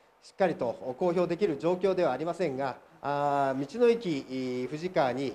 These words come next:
連結する連絡橋をですね、えー、設置いたしまして、えー、その新しい駐車場というのをですね、えー、設置していく方針でございます。えー、また、あの、順次ですね、打ち合わせが進んで、えー、概要が、あ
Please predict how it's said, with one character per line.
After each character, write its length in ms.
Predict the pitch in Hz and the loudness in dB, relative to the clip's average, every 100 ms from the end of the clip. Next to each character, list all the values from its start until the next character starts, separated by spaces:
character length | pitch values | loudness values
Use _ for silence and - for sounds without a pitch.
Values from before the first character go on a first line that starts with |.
| 127 | 0
連 180 | 170 202 | 0 2
結 240 | 196 196 | 0 -2
す 100 | 190 | 0
る 180 | 175 156 | 2 2
連 180 | 165 202 | 2 4
絡 180 | 202 202 | 2 2
橋 200 | 202 190 | 2 4
を 60 | |
で 100 | 156 | 0
す 80 | 117 | -4
ね、 220 | 127 107 - - - | -6 -6 -8 -12 -4
え 280 | 123 117 113 | -2 0 0
ー、 20 | |
設 180 | 180 185 | -2 -2
置 100 | 123 | -4
い 40 | |
た 120 | 147 | -2
し 80 | 147 | 0
ま 120 | 180 | -2
し 60 | 175 | 0
て、 240 | 165 123 - - - - | 0 0 -2 -18 -20 -6
え 320 | 123 113 113 | -2 0 0
ー、 20 | 110 | -2
そ 100 | 123 | -2
の 260 | 120 - 120 | -2 -2 -2
新 180 | 185 214 | 4 4
し 200 | 214 196 135 | 4 0 -2
い 40 | |
駐 220 | - 151 | -2 -6
車 140 | 135 135 | -2 -2
場 160 | 135 | -2
と 100 | 131 | -2
い 60 | 135 | -2
う 40 | |
の 80 | 120 | -4
を 40 | 92 | -6
で 80 | |
す 100 | 95 | -8
ね、 160 | 123 98 - - | -8 -8 -10 -8
え 100 | 120 | -6
ー、 20 | |
設 340 | 120 131 - 139 | -4 -6 -6 -8
置 180 | 120 131 | -8 -10
し 100 | - | -8
て 80 | 143 | -4
い 60 | 127 | -4
く 100 | 123 | -4
方 160 | 131 | -4
針 280 | 123 127 123 135 | -4 -6 -6 -4
で 140 | 135 | -4
ご 120 | 117 | -2
ざ 120 | 117 | -2
い 40 | 113 | -2
ま 80 | 123 | -2
す。 180 | - - - - - - - | -6 -20 -20 -20 -20 -20 -10
え 220 | - 160 160 | 2 4 6
ー、 40 | |
ま 100 | 175 | 4
た、 220 | 202 196 | 6 6
あ 40 | 170 | 6
の、 160 | 175 160 | 4 2
順 180 | 233 202 | 0 0
次 80 | |
で 80 | 160 | -2
す 80 | 151 | -2
ね、 120 | 160 | -2
打 60 | 127 | -2
ち 140 | 196 | 0
合 40 | 190 | 0
わ 60 | |
せ 360 | 185 190 185 165 | 2 2 2 2
が 120 | 170 | -2
進 340 | 165 156 208 | -4 -6 -2
ん 40 | 208 | 0
で、 220 | 208 - | 0 0
え 140 | 151 151 | -6 0
ー、 40 | |
概 220 | 165 208 | 2 4
要 160 | 220 208 | 4 4
が、 540 | 214 196 139 147 | 4 2 0 0
あ 60 | 143 | 0